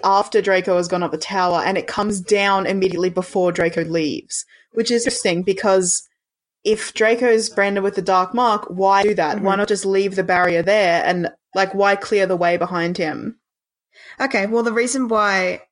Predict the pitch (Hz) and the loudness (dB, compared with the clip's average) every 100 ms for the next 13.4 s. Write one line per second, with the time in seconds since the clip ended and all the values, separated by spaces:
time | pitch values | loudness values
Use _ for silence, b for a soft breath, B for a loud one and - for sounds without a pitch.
0 | _ _ - 165 196 196 202 196 - 208 | _ _ -6 -6 -2 -2 -2 -4 -2 -2
1 | 196 - 190 190 185 190 185 202 175 180 | -2 -2 -2 -2 -6 -6 -6 -6 -4 -4
2 | - 185 - 160 156 175 180 - 190 165 | -6 -8 -6 -4 -4 -4 -6 -4 -4 -4
3 | 175 151 - 143 - - - _ - - | -6 -8 -8 -10 -8 -10 -12 _ -10 -8
4 | 170 196 202 208 208 190 208 185 180 196 | -4 -2 -2 -4 -4 -4 -2 -4 -2 -4
5 | 180 170 - 202 180 - 180 180 - 185 | -4 -6 -8 -8 -10 -6 -6 -6 -6 -6
6 | 190 170 175 165 160 - 151 208 - - | -6 -6 -6 -6 -6 -8 -6 -4 -4 -6
7 | 180 156 - 196 175 170 - 160 165 _ | -8 -8 -10 -10 -8 -8 -6 -8 -8 _
8 | - 190 175 202 170 147 - - - 170 | -10 -6 -4 -4 -6 -10 -14 -14 -8 -8
9 | 160 151 139 147 147 - - - 143 123 | -6 -8 -8 -10 -10 -12 -14 -10 -12 -12
10 | _ _ _ - 175 170 165 - - - | _ _ _ -8 -4 -4 -4 -6 -8 -12
11 | _ _ _ - 202 170 - 220 226 202 | _ _ _ -4 -2 0 0 -2 -2 -2
12 | 170 170 160 185 - - - - - _ | -4 -6 -6 -8 -10 -10 -10 -10 -10 _
13 | - 185 123 | -8 -4 -2